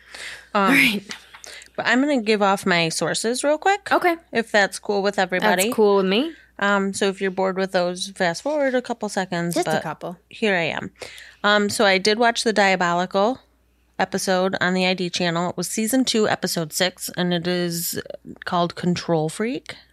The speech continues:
Speaker 2: Oh.
Speaker 1: <laughs> That right there tells it to, you know. Um,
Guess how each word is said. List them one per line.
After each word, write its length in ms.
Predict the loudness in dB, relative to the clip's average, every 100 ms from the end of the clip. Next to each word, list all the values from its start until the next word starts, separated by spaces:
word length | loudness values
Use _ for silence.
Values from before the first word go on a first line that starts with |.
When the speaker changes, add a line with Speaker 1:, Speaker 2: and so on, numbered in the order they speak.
| -8
Speaker 2:
Oh. 340 | -2 -2 -4 -12 _ _ -12
Speaker 1:
<laughs> 220 | -2 0 0 -2 _ _ -10
That 180 | -8 -6
right 120 | -6 -2
there 200 | -2 -2
tells 240 | -6 -8
it 120 | -8
to, 120 | -8 -12 -14 _
you 160 | -8 -4
know. 160 | -6 -8 -12 -12 -12 -14 -6 0
Um, 480 | 2 2 -2 -6